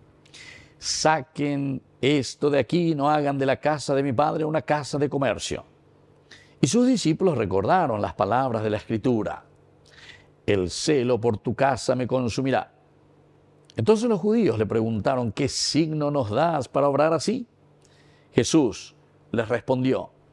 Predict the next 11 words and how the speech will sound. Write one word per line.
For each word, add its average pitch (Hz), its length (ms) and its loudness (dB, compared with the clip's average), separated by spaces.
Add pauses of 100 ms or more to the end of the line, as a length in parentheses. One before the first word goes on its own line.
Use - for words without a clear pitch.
(680)
"Destruyan 160 480 2
este 113 220 -2
templo 135 440 -2
y 180 100 2
en 113 120 -4
tres 107 240 -2
días 127 340 2
lo 104 80 2
volveré 107 460 2
a - 20 0
levantar". 101 640 -4